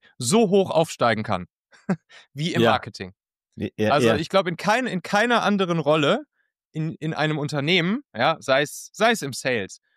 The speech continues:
Speaker 1: sei es in Finance, sei es in der Buchhaltung, sei es in der H R, sei es im Engineering, sei es in der Produktentwicklung, sei es im Customer Support, braucht man auf jeden Fall ein deutlich höheres Skill-Level für diese Abteilung,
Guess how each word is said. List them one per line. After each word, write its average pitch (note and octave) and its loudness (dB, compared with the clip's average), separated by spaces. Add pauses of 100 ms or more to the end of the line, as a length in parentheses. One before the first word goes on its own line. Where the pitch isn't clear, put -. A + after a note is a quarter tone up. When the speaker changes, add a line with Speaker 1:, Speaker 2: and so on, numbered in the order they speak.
Speaker 1:
sei G#3 2
es - -6 (240)
in F3 -2
Finance, C3+ -2
sei F3 2
es G3 0
in F#3 0
der D#3+ 2
Buchhaltung, B2+ -2
sei D#3 2
es - -6
in E3+ -6
der E3 2
H D3+ 0
R, C3 4
sei E3 2
es G3 -4
im F3 -4
Engineering, E3 2
sei D#3+ 2
es G3 0
in F#3+ -4
der F3 0
Produktentwicklung, C3+ -6
sei E3 2
es G3 -2
im F3+ -4
Customer D#3+ -4
Support, F3+ 0 (840)
braucht F3 2
man F#3 2
auf D3+ -2
jeden F#3 -2
Fall F3+ 2
ein C#3 -2
deutlich G3+ 2
höheres F3 -2
Skill-Level E3+ 0
für D#3+ -12
diese F#3+ 0
Abteilung, E3 2